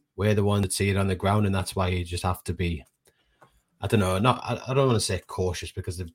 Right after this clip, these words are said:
do, they're doing everything right, but just, I would have thrown the, I would have thrown the checkbook at a centre half.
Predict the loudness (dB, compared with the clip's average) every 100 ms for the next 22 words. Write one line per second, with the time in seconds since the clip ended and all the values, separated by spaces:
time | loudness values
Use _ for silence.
0 | -2 2 2 4 6 6 4 2 0 0
1 | 0 -2 -4 -6 -2 -4 _ _ _ _
2 | _ _ -20 _ _ _ _ _ _ _
3 | -20 _ 6 8 8 6 2 4 6 6
4 | 6 2 0 2 4 4 2 2 2 2
5 | 2 0 2 0 0 -2 -4 -2 -2 -2
6 | -4